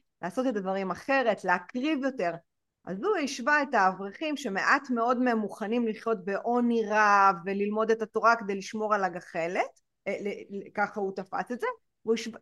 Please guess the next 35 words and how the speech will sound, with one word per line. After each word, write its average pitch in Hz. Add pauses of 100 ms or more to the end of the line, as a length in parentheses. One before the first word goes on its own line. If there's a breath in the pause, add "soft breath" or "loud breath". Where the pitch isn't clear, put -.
(140)
הוא 240
השווה 226
אותם 349
לחוקרים. 254 (460)
מעט 285
מאוד 427
אנשים 453
מוכנים 320
להיות 302
חוקרים 254
ולהיות 240
בדלת 247
אמותיהם 247
ולהקריב 254
למען 254
האנושות, 214
למען 202
המדינה, 214
למען 214
האחר. 190 (680)
ואני 208
חושבת 320 (100)
שברגע 262
שאתה 269
בא 254
עם 277
איזושהי 240
אמירה, 247 (440)
אה, 180 (140)
גם 214
אם 302
אתה 262
בק-, 202
בקצ-, 190
שאנחנו, 185